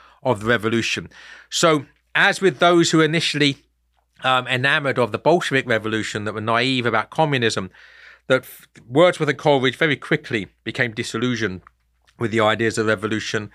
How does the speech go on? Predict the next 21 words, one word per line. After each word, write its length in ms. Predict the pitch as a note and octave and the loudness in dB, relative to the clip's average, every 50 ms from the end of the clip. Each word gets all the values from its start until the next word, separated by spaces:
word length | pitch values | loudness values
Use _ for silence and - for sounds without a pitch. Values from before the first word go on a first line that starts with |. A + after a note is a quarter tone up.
| - - - - - - - _ - | -20 -20 -20 -20 -20 -20 -18 _ -6
and 160 | B2 B2 A#2 | -6 -2 -2
recoiled 480 | A#2+ - - - F3 F3 F3 E3 C#3+ C#3 | -4 -4 -2 2 4 4 6 4 4 2
in, 180 | C#3 B2 B2 - | 0 0 -2 -6
in, 200 | B2+ A#2 A#2 - | -8 -8 -8 -8
in, 220 | - B2+ A#2 A#2 | -8 -8 -8 -8
in 240 | - B2+ A2+ A2+ A2+ - | -6 -8 -8 -8 -8 -12
horror 560 | - - D3+ D3 C#3+ C3+ C3+ C3+ B2+ B2+ - C3 | -6 0 2 2 4 4 4 4 4 2 0 -2
a-, 160 | B2 A#2 A2+ A2+ | -2 -2 -2 -2
and 200 | A#2+ A2+ G#2+ A#2 | -4 -4 -4 -4
in 100 | A2+ A2+ | -6 -6
a 60 | G#2+ | -6
rea-, 240 | G#2 A2+ A#2+ B2 - | -4 -2 -4 -4 -4
healthy 400 | - - D3+ D3+ C#3 - C3+ A#2+ | -4 -2 -2 -2 0 0 -4 -4
reaction 540 | A2 A#2 C3 C#3+ D3 C#3+ - - - A#2 A2 | -2 -2 -2 -2 -2 -4 -8 -10 -10 -6 -8
against 420 | A2 G#2 C3 C3 C#3 C3 - - | -6 -2 -2 -4 -2 -4 -6 -6
that 160 | C3 A2 - | -6 -6 -6
sort 240 | - - B2+ B2 A#2 | -6 -6 -4 -2 -2
of 180 | A#2+ A2+ - - _ - - - - - - _ | -2 -2 -4 -6 _ -20 -20 -20 -20 -20 -20 _
secular, 800 | - - - - - D#3+ - - - D3+ C#3 C3 B2 B2 A#2 - - - _ _ _ _ | -6 -4 -2 0 0 0 -2 -4 -2 0 2 2 2 0 0 -2 -8 -20 _ _ _ _
fundamentalist, 920 | - D#3 D3+ C#3+ B2 C3+ B2+ C#3 C3+ B2+ - - C3 B2 B2 A#2 - - - - | 0 0 0 2 0 0 0 0 -2 -2 -4 -6 -2 0 0 0 0 -4 -8 -4
anti-Christian, 960 | C#3+ C#3+ C#3+ C3 - - B2 - - D3 C3 - - - - B2 A2+ A2+ A2 | -2 -2 -2 -4 -6 -10 -10 -6 -4 -4 -2 -4 -4 -6 -6 -6 -6 -6 -8